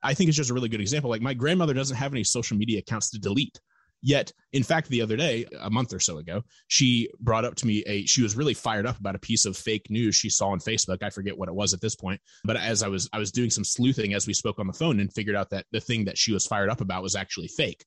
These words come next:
Well, she was very mad about it. Like, v-, like,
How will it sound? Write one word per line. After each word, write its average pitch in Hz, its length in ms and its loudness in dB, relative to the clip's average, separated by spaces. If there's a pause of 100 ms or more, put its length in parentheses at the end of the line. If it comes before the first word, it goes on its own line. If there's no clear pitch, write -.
(220)
Well, 120 140 2
she - 180 6
was 120 180 6
very 107 440 0
mad 101 320 -2
about 82 240 -10
it. 78 80 -20 (320)
Like, 104 240 0 (220)
v-, 104 320 -4
like, 95 260 -2